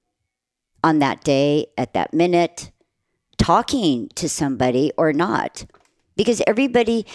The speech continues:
has a reason to be in my life. It could be the person I'm passing. They could look at me and say something and it resonates for that moment,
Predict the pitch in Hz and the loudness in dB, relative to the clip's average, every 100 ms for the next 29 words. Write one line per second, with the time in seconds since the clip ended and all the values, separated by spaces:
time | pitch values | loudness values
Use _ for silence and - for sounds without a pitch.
0 | - - 220 196 196 190 240 220 196 175 | -16 -2 0 2 0 2 0 0 -2 -2
1 | 156 190 180 170 160 180 233 - - - | 0 0 0 0 0 0 -2 -4 -6 -18
2 | _ _ _ _ _ _ _ _ _ _ | _ _ _ _ _ _ _ _ _ _
3 | _ _ 202 - 226 226 220 - 240 240 | _ _ -2 0 0 0 0 0 -2 0
4 | 220 220 220 226 262 - 151 - - - | 0 -2 2 2 2 0 -2 -2 -8 -20
5 | - - 220 254 226 247 - 254 - 180 | -6 -2 2 2 2 0 2 0 2 2
6 | 165 160 - 233 254 254 190 165 - 165 | 2 0 -2 0 0 0 -2 -2 0 0
7 | 156 151 147 151 160 220 202 151 113 - | 2 2 0 0 0 2 0 0 -2 -4
8 | - - 151 185 - 165 170 196 147 113 | -6 -2 0 0 -2 -2 0 2 0 -2